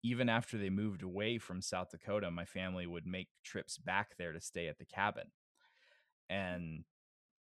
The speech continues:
I, I had known that, I think. And on one of our family trips to South Dakota, we used to go on these camping trips, like, with the whole family, with grandpa and grandma and aunts and uncles and cousins.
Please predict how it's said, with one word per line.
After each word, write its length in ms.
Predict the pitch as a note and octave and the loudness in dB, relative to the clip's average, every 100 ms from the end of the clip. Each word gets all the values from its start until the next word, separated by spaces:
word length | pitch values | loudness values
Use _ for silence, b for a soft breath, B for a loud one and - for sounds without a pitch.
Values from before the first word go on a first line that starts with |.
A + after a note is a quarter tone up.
| _ - | _ 2
I, 220 | A2+ B2 - | 2 2 4
I 300 | A2 A#2 A2 | 4 6 4
had 240 | A2+ G#2+ G#2 | 2 0 6
known 500 | A2 A#2 C#3 E3+ F#3+ | 6 8 10 12 12
that, 280 | G3+ G3 | 12 8
I 120 | F#3 F#3 | 4 2
think. 340 | - G3+ G#3 - - - | 2 0 0 -6 -16 0
And 520 | A2 A2 G#2+ G2+ F#2+ G2 _ _ _ _ - | 2 6 6 6 4 0 _ _ _ _ 2
on 220 | A2+ G#2+ | 2 6
one 140 | A2+ | 6
of 220 | G#2+ G2 - - | 6 2 -2 6
our 200 | B2+ C#3+ | 10 10
family 400 | - G#2+ G2 F#2+ | 8 2 4 2
trips 360 | - F2+ - | 0 -2 -2
to 100 | - | -6
South 300 | - F#2 F2 | -2 0 0
Dakota, 420 | F#2 E2 D#2 D#2+ E2 | -4 -2 -2 0 -2
we 80 | |
used 200 | F2 F2+ | -4 -4
to 60 | G2 | -4
go 160 | F2 F2 | 0 2
on 300 | E2+ E2 F#2 _ _ - | 2 0 -4 _ _ -8
these 180 | F#2+ - - | -8 -8 -6
camping 360 | G2 F2 F2 | -2 -2 -2
trips, 360 | E2 F#2 F2 - | -4 -2 -2 -2
like, 120 | F2 | -4
with 120 | A2 | -2
the 80 | - | -4
whole 240 | - F#2+ D2+ | -2 -2 -2
family, 480 | D#2 E2+ E2 B1+ - | -2 0 0 -2 -6
with 120 | - - | -12 -4
grandpa 340 | F2 E2+ E2 | -2 0 -2
and 80 | D#2+ | -2
grandma 500 | - E2 E2+ E2 D#2 | 0 0 0 -2 -2
and 140 | D2 | -4
aunts 300 | D#2+ E2 - | -4 -4 -4
and 100 | D#2+ | -4
uncles 300 | E2 - D#2+ | -4 -4 -10
and 100 | - | -12
cousins. 540 | - F2+ E2+ E2 E2+ | -4 -2 -2 -2 -4